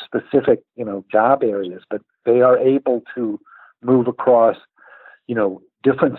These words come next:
sectors of the government and influence things. And I think that's something to keep in mind too, uh, today is,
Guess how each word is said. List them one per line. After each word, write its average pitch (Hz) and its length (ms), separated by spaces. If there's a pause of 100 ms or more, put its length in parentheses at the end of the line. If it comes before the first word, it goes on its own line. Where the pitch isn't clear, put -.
sectors 135 460
of 110 120
the 98 60
government 120 560
and 101 180
influence 107 560
things. - 280
And 123 140
I 127 100
think 156 260
that's 135 240 (100)
something 131 320
to - 80
keep - 300
in 120 140
mind 127 300 (120)
too, 175 300 (680)
uh, 104 260 (140)
today 101 500
is, 98 220